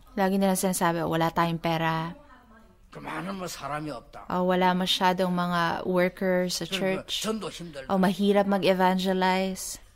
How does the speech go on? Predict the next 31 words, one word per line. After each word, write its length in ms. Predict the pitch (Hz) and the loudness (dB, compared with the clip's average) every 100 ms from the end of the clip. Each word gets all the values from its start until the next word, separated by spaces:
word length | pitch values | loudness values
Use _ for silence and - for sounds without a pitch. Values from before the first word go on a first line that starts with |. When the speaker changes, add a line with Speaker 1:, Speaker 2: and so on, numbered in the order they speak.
| - - | -20 -12
Speaker 2:
틀린 240 | 196 180 131 | -8 -6 -8
말이에요. 160 | 98 220 | 0 4
Speaker 1:
Maling 400 | 220 226 254 247 | 6 6 6 6
mga 160 | 240 | 6
salita 480 | 247 247 233 220 196 | 2 0 -2 -2 -2
yun. 480 | 202 220 185 175 180 180 | -2 -4 -6 -8 -8 -8
Speaker 2:
저는 240 | 185 156 | -6 -4
틀린 240 | 226 240 | -2 -2
말을 240 | 190 156 135 | -4 -6 -8
늘 240 | 131 135 | -10 -10
듣고 160 | 147 127 | -10 -12
자랐어요. 400 | 123 113 - - 214 | -16 -16 -18 -2 4
Speaker 1:
Lumaki 480 | 208 214 247 262 | 4 4 4 4
ko 160 | 262 220 | 6 6
na 80 | 214 196 | 6 4
napapakinggan 640 | 196 196 220 240 233 214 | 6 6 6 4 4 4
yung 160 | 202 190 | 4 2
mga 160 | 180 | 2
Speaker 2:
Ano 40 | 185 | 4
Speaker 1:
maling 320 | 180 185 185 | 4 4 2
Speaker 2:
na 80 | 185 | 2
Speaker 1:
bagay 320 | 160 160 160 | 0 0 -2
Speaker 2:
알았어요? 80 | 160 | -4
Speaker 1:
na 40 | 165 | -4
yun. 200 | 196 160 170 - - | -4 -6 -8 -12 -4
At 80 | 175 | -2
isang 320 | - 208 214 | 0 0 2
araw, 400 | - 262 269 277 | 4 4 4 4
Speaker 2:
틀린 80 | 269 | 4
Speaker 1:
na-realize 560 | 240 208 180 170 165 - | 4 2 0 0 -4 -6
ko, 240 | - 170 | -8 -12